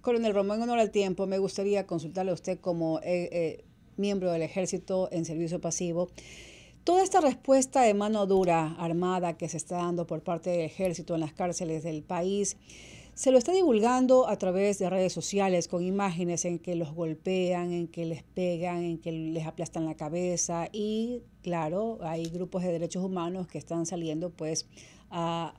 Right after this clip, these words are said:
a criticar el actuar de ustedes como Fuerzas Armadas. Eh,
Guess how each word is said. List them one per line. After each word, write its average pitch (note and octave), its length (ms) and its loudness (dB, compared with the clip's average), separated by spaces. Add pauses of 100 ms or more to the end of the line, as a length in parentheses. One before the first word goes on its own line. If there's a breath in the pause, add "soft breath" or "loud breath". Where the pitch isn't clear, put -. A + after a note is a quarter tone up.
a D#3+ 420 -4 (1200)
criticar G#3 680 0 (380 loud breath)
el F#3 160 0
actuar G3 400 -2
de F#3 60 -2
ustedes F3+ 380 -2
como E3+ 220 -4
Fuerzas D#3+ 380 -6
Armadas. D3+ 520 -4 (520 loud breath)
Eh, G#3 240 4